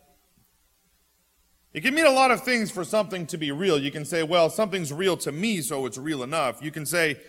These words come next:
"Well, something's really nice, so it's real in the sense that it helps me in some way." But that's not really what I'm talking about here this morning. I want to offer up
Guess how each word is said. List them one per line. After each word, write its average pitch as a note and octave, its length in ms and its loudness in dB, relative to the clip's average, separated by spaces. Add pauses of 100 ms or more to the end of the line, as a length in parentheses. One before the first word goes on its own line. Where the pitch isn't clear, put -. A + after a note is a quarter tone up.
(260)
"Well, G3 260 6
something's F#3+ 480 -2
really A3+ 440 4
nice, F#3 440 0
so F3 300 2
it's D#3+ 180 -6
real F#3 480 2
in F3 100 -2
the D#3+ 80 -4
sense F#3 300 -4
that E3 140 -2
it D#3 100 -4
helps E3 340 -2
me D#3+ 200 -6
in C#3 120 -8
some D3 360 -6 (420)
way." C3 400 -2 (1040)
But D#3+ 100 -8
that's A3 140 -2
not C4 160 2
really A#3+ 160 2
what G3+ 160 4
I'm G#3 120 2
talking F3+ 420 6
about C#3 260 4
here D3+ 180 -2
this B2 220 -6
morning. D3+ 240 0
I F3+ 140 2
want G#3+ 400 0
to D#3 220 -2
offer D3 520 2
up - 720 2